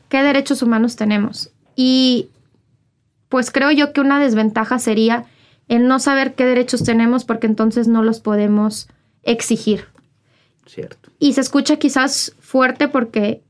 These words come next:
Speaker 1: pues, es una exigencia, a lo mejor una exigencia socialmente nunca es permitida, porque desde, de primer momento se escucha fuerte,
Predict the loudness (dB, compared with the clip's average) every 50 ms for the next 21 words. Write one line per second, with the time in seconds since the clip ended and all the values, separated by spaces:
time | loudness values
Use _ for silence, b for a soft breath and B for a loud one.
0 | _ -2 -2 0 0 0 0 2 0 0 -2 -2 -2 -2 -2 0 0 -2 0 0
1 | 0 0 0 0 0 -2 -2 -2 0 0 0 0 0 -2 -2 0 0 0 0 0
2 | 0 -2 0 0 0 0 0 0 0 0 0 0 -2 -4 -6 -4 -4 -2 -2 -2
3 | -2 -2 -2 0 0 0 -2 b b b b b b b b b b b -4 -4
4 | -2 0 0 0 0 0 0 0 0 0 0 -2 -4 -6 -4 -2 0 0 0 0
5 | -2 -6 _ _ _ _ 0 0 2 2 2 2 2 2 2 0 0 -2 -4 -4
6 | -4 -4 -4 -2 -2 -2 -4 -2 -2 -4 -4 -4 -2 -4 -6 -6